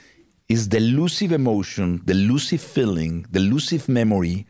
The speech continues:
and all this is made of memories that has been transforming in myself with the years, with my age,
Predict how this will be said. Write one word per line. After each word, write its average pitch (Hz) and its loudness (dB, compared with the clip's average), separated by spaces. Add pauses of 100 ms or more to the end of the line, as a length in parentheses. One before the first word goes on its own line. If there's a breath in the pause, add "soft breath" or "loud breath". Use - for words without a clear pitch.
(640 loud breath)
and 110 2
all 170 2
this 165 -2
is 151 -2
made 139 2
of 107 0
memories 113 2
that 98 0
has 101 -2
been 131 0
transforming 127 0
in 90 0
myself 87 -2
with 107 2
the 123 0
years, 92 0
with 120 0
my 120 -2
age, 85 -2